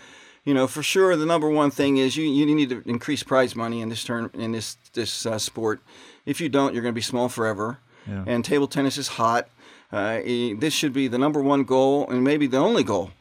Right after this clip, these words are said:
Speaker 1: really. I mean, eh, 'cause if you can do that, everything else follows in place.
Speaker 2: Hmm.
Speaker 1: I mean, if you have national championships where the winner's getting fifty thousand dollars,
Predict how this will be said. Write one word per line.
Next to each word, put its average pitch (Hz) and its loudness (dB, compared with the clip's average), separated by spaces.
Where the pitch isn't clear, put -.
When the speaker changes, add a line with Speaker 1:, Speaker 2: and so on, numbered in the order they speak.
Speaker 1:
really. 120 4
I 123 -4
mean, 123 -2
eh, 110 -8
'cause 135 -4
if 127 -4
you 160 -4
can 151 2
do 147 2
that, 156 4
everything 170 2
else 151 2
follows 143 2
in 127 0
place. - -6
Speaker 2:
Hmm. 117 -2
Speaker 1:
I 123 -2
mean, 127 0
if 135 -2
you 170 -6
have 143 0
national 147 0
championships 139 -4
where 120 -4
the 120 -2
winner's 131 0
getting 110 -6
fifty 139 -6
thousand 117 -2
dollars, 131 0